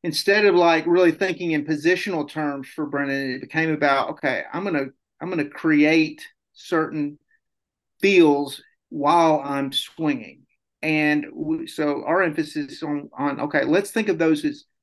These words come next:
those are automatics. The, the, the, those are the pressures, um, that, that we're creating in our golf swing.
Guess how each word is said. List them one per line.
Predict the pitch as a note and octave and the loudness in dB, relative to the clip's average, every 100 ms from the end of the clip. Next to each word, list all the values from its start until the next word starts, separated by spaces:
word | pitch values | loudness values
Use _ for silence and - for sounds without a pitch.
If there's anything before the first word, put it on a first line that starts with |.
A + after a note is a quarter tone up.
| - | 0
those | F#3+ G3 | 2 4
are | E3 D#3 - | 2 2 2
automatics. | D3+ D3 C3+ C3 G#2 - - - - | 2 2 -2 -6 -10 -16 -20 -20 -6
The, | E3 | -4
the, | E3 E3+ | 0 0
the, | D#3+ D#3+ | 0 -4
those | D#3+ F3 F#3+ F#3+ | 0 0 2 4
are | F3 E3 - - _ | 4 4 0 -20 _
the | D#3+ | -8
pressures, | - F#3+ G3+ F#3+ E3 D3+ - _ _ _ - | 0 2 2 4 2 2 -6 _ _ _ -10
um, | E3+ D#3+ D#3 | -4 -2 0
that, | D#3 D3 D3 D3 | 0 -2 -6 -2
that | D#3+ D3+ D3+ | -2 -2 0
we're | D#3+ | -2
creating | D#3 E3 D#3+ D#3+ D#3+ | -2 -2 0 0 -2
in | D3+ | -4
our | C#3+ | -4
golf | C#3 D#3 D#3 - | -4 -6 -6 -10
swing. | D3 C3+ B2 | -10 -10 -10